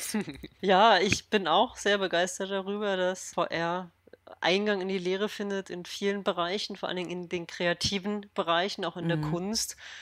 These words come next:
Speaker 1: Weil, ja, wie Philipp ja auch gesagt hat, KünstlerInnen noch mal einen ganz anderen Ansatz haben und einen kritischeren Ansatz haben, einen mehr selbstreflektierten Ansatz oder eben auch die Frage stellen, was bedeutet das eigentlich für die Gesellschaft, was bedeutet das für die Lebenswelt? Und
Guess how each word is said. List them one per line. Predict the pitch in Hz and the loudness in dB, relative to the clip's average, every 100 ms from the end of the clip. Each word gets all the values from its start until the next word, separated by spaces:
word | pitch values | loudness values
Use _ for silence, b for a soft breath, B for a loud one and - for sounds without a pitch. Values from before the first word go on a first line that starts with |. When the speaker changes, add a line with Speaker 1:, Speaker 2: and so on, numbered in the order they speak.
| B B - | B B 0
Speaker 1:
Weil, | 175 175 175 175 180 | 4 6 4 4 2
ja, | 180 190 175 | 4 4 4
wie | 180 | -4
Philipp | - 180 175 | -6 -6 -4
ja | 170 | -4
auch | 170 - | -4 -8
gesagt | 170 165 175 - | -8 -6 -6 -4
hat, | 180 - | -6 -6
KünstlerInnen | - 180 - 175 170 170 175 175 - B B B B B | -8 -8 -6 -6 -6 -8 -8 -10 -14 B B B B B
noch | 165 | -4
mal | 180 170 | -2 -2
einen | 165 | -2
ganz | 165 - | -4 -4
anderen | 165 165 - | -4 -4 2
Ansatz | 180 208 180 170 - - 170 | 2 4 4 2 -2 -4 2
haben | 156 160 175 202 208 | 4 4 2 -6 -8
und | - 160 156 156 - | -8 -8 -8 -10 -8
einen | 165 165 156 147 - - | -4 -4 -6 -10 -16 -14
kritischeren | - 240 233 226 - - 165 160 165 156 156 - | -4 -2 2 2 2 -4 -4 -4 -6 -6 -10 -4
Ansatz | 165 160 165 160 - | -4 -2 -2 -4 -4
haben, | 160 160 175 175 - _ _ B B B B B B | -2 -2 -4 -10 -14 _ _ B B B B B B
einen | 165 165 165 160 - - - - | 0 0 -2 -10 -14 -18 -20 -16
mehr | 160 180 175 | -2 2 2
selbstreflektierten | 175 202 247 - 175 165 - - 160 - | 6 6 6 0 -4 -6 -8 -8 -8 -10
Ansatz | - 160 156 - 165 | -14 -10 -10 -10 -10
oder | - | -10
eben | - 156 | -10 -10
auch | - 170 - | -10 -12 -12
die | 156 | -14
Frage | - - - - | -4 -2 -2 -6
stellen, | - 160 165 | -8 -8 -10
was | 160 | -12
bedeutet | - - 156 165 156 - | -10 -6 -6 -6 -8 -10
das | 156 - | -12 -10
eigentlich | 143 147 147 | -10 -12 -12
für | 151 | -12
die | 151 | -10
Gesellschaft, | - 151 147 - - | -6 -6 -4 -8 -10
was | - - | -14 -12
bedeutet | 156 156 160 - | -10 -10 -10 -12
das | 156 - | -14 -12
für | 143 | -12
die | 151 | -12
Lebenswelt? | 135 151 151 - 151 147 143 - | -10 -12 -10 -10 -12 -14 -14 -12
Und | 156 151 | -12 -14